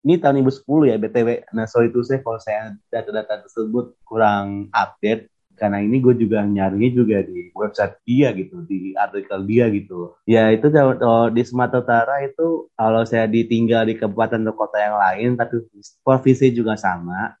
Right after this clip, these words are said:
itu seribu sembilan ratus tiga puluh dua ribu tiga ratus lima puluh satu, tiga ratus lima puluh satu orang.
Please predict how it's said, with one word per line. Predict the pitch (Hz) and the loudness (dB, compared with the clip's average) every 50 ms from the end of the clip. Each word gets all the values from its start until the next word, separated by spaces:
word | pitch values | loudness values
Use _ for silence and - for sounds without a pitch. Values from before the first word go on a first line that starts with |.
| _ _ _ _ _ _ _ | _ _ _ _ _ _ _
itu | - 110 117 113 - 147 139 139 | -6 -6 -4 0 2 2 2 2
seribu | - 160 151 147 147 143 143 156 | 2 4 6 6 8 8 6 6
sembilan | 165 160 160 139 131 123 123 120 120 - | 4 4 4 2 2 2 2 0 0 -2
ratus | 143 143 - | -4 0 2
tiga | 127 123 120 | 2 4 4
puluh | 113 - 117 117 113 113 107 | 2 2 0 2 4 4 4
dua | 104 104 104 | 4 4 2
ribu | 101 104 107 123 147 147 135 127 120 | 2 2 4 4 6 6 6 4 2
tiga | - - 110 107 113 110 110 | -2 -4 -4 -2 -2 -4 -4
ratus | - | -6
lima | 117 110 | -12 -12
puluh | - 113 110 | -6 -6 -4
satu, | 101 101 98 - - 101 - _ - - - _ _ _ - 117 110 110 113 _ _ - - | -2 -2 -4 -4 -6 -12 -14 _ -20 -20 -20 _ _ _ -18 -12 -12 -12 -12 _ _ -8 -6
tiga | 113 104 117 113 110 110 | -4 0 0 0 0 0
ratus | 113 127 131 | -2 -4 -4
lima | - 123 123 | -2 -2 -2
puluh | 117 - 110 117 | -2 -4 -4 -4
satu | 110 110 - 113 | -4 -2 -2 -2
orang. | 107 101 104 107 95 85 | 0 2 2 0 0 -2